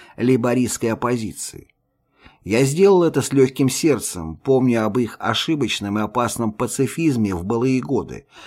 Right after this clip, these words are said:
и о том, как лишь за четыре месяца до начала войны они сплочённо голосовали против воинской повинности.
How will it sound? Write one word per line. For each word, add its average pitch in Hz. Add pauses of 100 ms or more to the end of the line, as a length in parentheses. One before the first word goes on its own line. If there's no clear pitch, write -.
(200)
и 117
о 135
том, 147
как 113
лишь 113
за 131
четыре 147
месяца 117
до 104
начала 110
войны 127 (280)
они 170
сплочённо 135
голосовали 127
против 110
воинской 107
повинности. 110